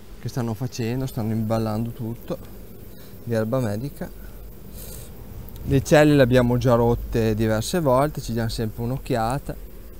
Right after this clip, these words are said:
perché non ce ne sia scappata qualcuna. Se ci scappa una cella reale siamo fregati. I cerri, mi raccomando, oltre il diaframma, perché la famiglia, lo starter deve solo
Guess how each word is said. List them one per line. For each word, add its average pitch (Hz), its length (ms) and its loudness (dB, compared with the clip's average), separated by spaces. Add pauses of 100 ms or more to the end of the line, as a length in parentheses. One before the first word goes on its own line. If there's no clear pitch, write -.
(140)
perché 120 300 -2
non 117 160 0
ce 120 140 -4
ne 117 100 -2
sia 120 220 -4
scappata 113 580 -4
qualcuna. 113 720 -4 (1120)
Se 120 160 -4
ci 123 140 -4
scappa 127 360 0
una 127 120 2
cella 127 380 2
reale 135 480 0
siamo 110 240 -4
fregati. 98 580 -10 (1700)
I 123 120 -6
cerri, 170 400 2
mi 139 140 2
raccomando, 160 640 0
oltre 131 280 0
il 117 40 -2
diaframma, 143 560 0
perché 127 380 -2
la 127 100 2
famiglia, 143 540 0
lo 139 140 0
starter 160 460 0
deve 131 240 0
solo 170 840 0